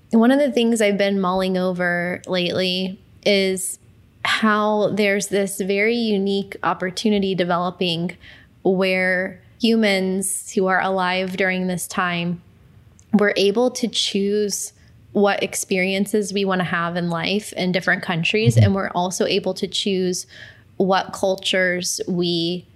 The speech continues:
Speaker 1: assimilate with and what types of people we want to meet and be influenced by. And I believe that the significance of this cannot be underscored enough. The fact that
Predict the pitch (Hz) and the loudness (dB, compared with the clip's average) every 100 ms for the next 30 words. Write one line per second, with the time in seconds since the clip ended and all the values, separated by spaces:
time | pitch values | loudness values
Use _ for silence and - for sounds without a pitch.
0 | - _ 185 180 190 180 175 170 165 - | -20 _ -6 -2 -2 0 0 0 -2 0
1 | 165 175 170 - - 180 175 180 175 - | -2 -2 -8 -12 -4 -2 0 -2 -6 -10
2 | - - - - 185 190 - - 202 202 | -20 -20 -20 -6 0 0 0 -2 -4 -2
3 | 202 185 - 190 190 180 185 180 170 156 | -4 -4 -6 -2 0 0 -2 -2 0 0
4 | 160 - 202 196 220 233 - - 208 202 | 0 -2 -2 0 0 -2 -6 -8 -2 0
5 | 190 185 170 175 - 156 131 165 - - | 0 -2 0 -2 -2 -2 -2 -6 -4 -4
6 | - - - - - - - 202 190 185 | -2 -6 -10 -16 -16 -14 -6 -2 0 -2
7 | - 208 190 202 208 214 208 233 220 - | 0 0 2 2 2 0 -2 -4 -4 -4
8 | 214 185 175 208 202 208 202 214 202 208 | -4 -2 -2 -2 -2 -2 0 -2 0 -2
9 | - - 190 180 165 - 180 - - - | -4 -4 -2 0 0 -2 -2 -4 -6 -4
10 | 170 170 180 170 - 165 160 156 - 175 | 0 0 0 -2 0 0 0 -2 -4 -8
11 | - - - - - - 208 208 208 214 | -14 -16 -18 -18 -20 -4 -2 0 0 0
12 | - 262 254 - | -2 -2 0 -4